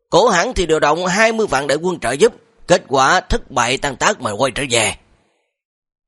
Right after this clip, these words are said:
Cái vị võ lâm chí tôn của ngày xưa, Tông Thiên Vũ thế không thể đỡ nổi, tiến vào phủ thứ sử, thành công chém đầu tên phản loạn này. Không thể không nói nha,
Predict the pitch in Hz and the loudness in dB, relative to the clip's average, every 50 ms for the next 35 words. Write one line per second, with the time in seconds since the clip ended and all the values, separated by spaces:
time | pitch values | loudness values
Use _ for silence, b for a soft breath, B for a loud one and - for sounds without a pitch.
0 | _ _ _ - 269 202 185 185 196 170 185 196 247 262 247 240 220 202 - 285 | _ _ _ 2 4 6 6 2 4 4 4 4 4 2 0 -2 -4 -2 -2 -2
1 | - - 254 240 220 185 226 240 - 135 127 123 - - 190 196 185 170 - - | 2 4 2 2 4 2 -2 0 0 0 -2 0 0 0 2 2 2 2 2 0
2 | 180 185 180 - 185 156 123 131 131 156 196 233 - - 196 226 254 - 202 135 | 0 0 2 -2 -4 -4 -2 -4 -2 -2 -2 -2 0 2 2 2 2 0 -2 0
3 | - 165 156 123 117 139 131 107 123 147 190 226 - - _ _ _ _ - 240 | 0 -2 0 0 0 -2 -2 -2 0 0 0 0 -2 -6 _ _ _ _ 2 2
4 | 294 311 226 180 147 143 139 127 - 151 160 - - 123 - - 127 135 180 202 | 2 4 2 2 2 2 0 -2 -4 -6 -4 -4 -2 -2 -2 -2 0 -2 -2 -2
5 | 202 - _ - - 151 185 - 180 185 185 165 - 233 269 247 160 131 139 135 | -4 -8 _ -2 -2 -2 0 2 2 2 2 2 -2 -2 0 0 0 0 0 -2
6 | - - _ 175 165 - 135 139 180 170 113 110 131 123 104 107 95 - _ _ | -4 -2 _ -2 -2 0 -4 -2 -2 -2 -4 -4 -4 -2 -4 -4 -4 -8 _ _
7 | _ _ _ _ _ _ _ - - _ _ _ _ _ _ _ _ _ _ _ | _ _ _ _ _ _ _ -20 -20 _ _ _ _ _ _ _ _ _ _ _
8 | _ _ _ _ - - 139 139 113 - 151 160 - 143 147 139 139 151 180 240 | _ _ _ _ -2 -2 -2 0 2 2 2 2 2 0 -2 0 4 4 6 6
9 | 277 247 185 165 143 | 6 4 4 4 4